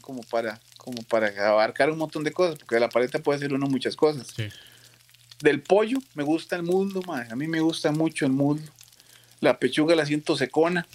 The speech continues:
Speaker 2: <laughs>
Speaker 1: Me gusta el muslo, la verdad.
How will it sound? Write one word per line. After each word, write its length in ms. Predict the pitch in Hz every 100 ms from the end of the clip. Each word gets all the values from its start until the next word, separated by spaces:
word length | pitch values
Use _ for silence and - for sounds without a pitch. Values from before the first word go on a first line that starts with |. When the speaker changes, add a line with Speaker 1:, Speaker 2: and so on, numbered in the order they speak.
| -
Speaker 2:
<laughs> 260 | 131 - 127 _ _ _ _ _ _ _
Speaker 1:
Me 120 | 143
gusta 400 | 127 143 - 160
el 100 | 131
muslo, 320 | 143 156 160 139
la 120 | 98
verdad. 340 | 104 131 151